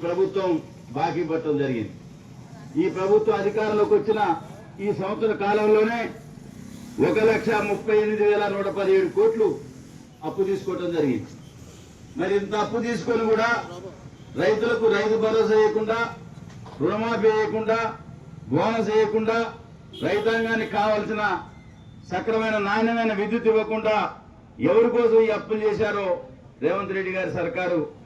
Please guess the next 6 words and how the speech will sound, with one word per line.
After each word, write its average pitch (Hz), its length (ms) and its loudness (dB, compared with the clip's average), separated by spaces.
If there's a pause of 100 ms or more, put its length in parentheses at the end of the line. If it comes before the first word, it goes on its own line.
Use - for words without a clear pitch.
(120)
ప్రజలకు 165 400 -2
సమాధానం 170 500 -2
చెప్పాలి. 135 380 -2 (920)
ఇవాళ 185 280 0
రైతాంగ 208 400 0 (100)
సమస్యల 202 320 -2